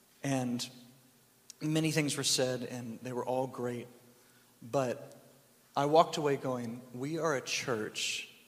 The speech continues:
that's positioning ourselves to be led by the Spirit." I love that. Do you know how rare that is? That's very rare.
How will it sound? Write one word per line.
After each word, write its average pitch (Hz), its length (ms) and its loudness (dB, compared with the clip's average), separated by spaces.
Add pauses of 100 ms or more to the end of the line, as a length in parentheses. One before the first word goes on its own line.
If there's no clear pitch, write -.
(800)
that's 127 240 -2
positioning 139 680 0
ourselves 117 580 -2
to - 180 -8
be 120 100 -4
led 120 420 -4 (460)
by 113 120 0
the 98 100 -6
Spirit." 92 400 -2 (1300)
I 143 180 4 (200)
love 123 320 -6
that. - 240 -10 (580)
Do 165 120 -2
you - 20 0
know 196 80 2
how 175 220 2 (160)
rare 143 420 -4 (360)
that 139 180 4
is? 143 460 -2 (1120)
That's - 180 4
very 180 340 2
rare. 127 340 -4